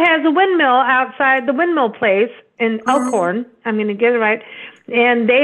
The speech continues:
Speaker 1: have a windmill thingy going on, like a, you know, like a Dutch windmill going on in the rest area. And then in Texas,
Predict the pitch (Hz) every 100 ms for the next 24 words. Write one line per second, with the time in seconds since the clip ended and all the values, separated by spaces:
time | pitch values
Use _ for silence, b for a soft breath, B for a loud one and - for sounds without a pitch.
0 | 302 320 349 381 415 359 262 185 185 -
1 | _ - 254 - 277 240 208 196 208 208
2 | 208 208 202 226 247 208 233 214 226 269
3 | 208 247 247 214 - 262 277 - 233 311
4 | 359 190 196 214 B B B 233 269 269
5 | 262 240 240 247 254 247 233 220 240 220
6 | 208 214 247 233 214 226 226 233 B B
7 | B - 262 254 226 294 359 - 269 240